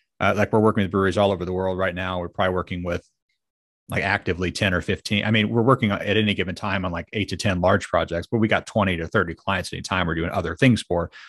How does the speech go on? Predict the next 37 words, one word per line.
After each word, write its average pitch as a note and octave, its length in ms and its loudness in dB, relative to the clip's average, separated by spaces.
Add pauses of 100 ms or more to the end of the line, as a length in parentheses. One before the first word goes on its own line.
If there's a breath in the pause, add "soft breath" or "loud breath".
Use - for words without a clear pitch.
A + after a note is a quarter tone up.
So C3+ 140 6
we're, B2+ 100 6 (160)
we're B2 140 2
seeing, B2+ 540 4 (600 soft breath)
you G#2+ 80 2
know, G2+ 280 2 (100)
small A2+ 520 2
startup G#2 400 -2
R A#2 160 -2
T A2 140 -8
D G#2+ 140 0
brands, F2 800 -8
uh, F2 380 -2 (140)
huge A#2+ 480 4
brewery G#2 360 4
rebrands. F2 600 -4
We're F#2 100 -2
launching G2+ 360 0
stuff F#2 260 0
down F#2+ 140 0
in F#2+ 100 -2
New G2 120 0
Zealand F#2 380 0
and F2 100 -6
Australia F#2+ 520 0
and F2 200 -6
Britain G2 360 -4
and F#2 80 -6
China. G2+ 280 -2
Just G#2+ 160 -2
all, B2 280 4
we A#2+ 120 2
have C3 180 2
this G#2+ 160 -2
really G#2 420 0
diverse, G2 540 -2 (400)
uh, F2+ 280 -4